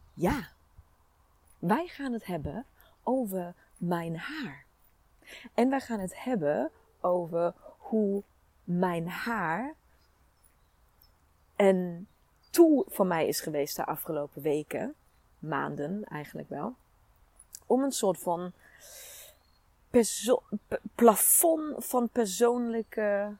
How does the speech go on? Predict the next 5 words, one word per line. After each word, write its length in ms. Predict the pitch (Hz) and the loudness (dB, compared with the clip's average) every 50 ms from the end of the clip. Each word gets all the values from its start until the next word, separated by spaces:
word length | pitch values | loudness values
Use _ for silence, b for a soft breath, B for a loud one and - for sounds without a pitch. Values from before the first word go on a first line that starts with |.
| _ _ _ _ _ _ | _ _ _ _ _ _
groei 600 | - - - - - 330 330 262 196 160 165 - _ _ _ _ _ _ _ _ _ _ _ _ _ _ _ _ | -4 -2 0 4 6 6 6 6 4 2 -2 -6 _ _ _ _ _ _ _ _ _ _ _ _ _ _ _ _
te 200 | - - 226 196 | 4 6 6 6
doorbreken. 760 | 165 180 175 170 - 165 165 165 156 147 - 131 - 160 156 _ - - - - - _ _ _ _ _ _ _ _ _ _ _ _ _ _ _ - _ _ _ _ _ _ | 8 6 4 4 4 2 2 2 0 2 0 -4 -4 -4 -12 _ -20 -20 -20 -20 -20 _ _ _ _ _ _ _ _ _ _ _ _ _ _ _ -20 _ _ _ _ _ _
Moment. 760 | _ - 170 170 160 151 143 139 - - _ - - - - _ _ _ _ _ _ _ _ _ _ _ _ _ _ _ _ _ _ _ | _ 2 2 2 2 0 -4 -6 -10 -14 _ -18 -18 -18 -18 _ _ _ _ _ _ _ _ _ _ _ _ _ _ _ _ _ _ _
Terug. 800 | - - - 175 160 131 135 - - - - - - - - | -2 4 4 4 4 2 -2 -6 -8 -16 -20 -20 -20 -20 -20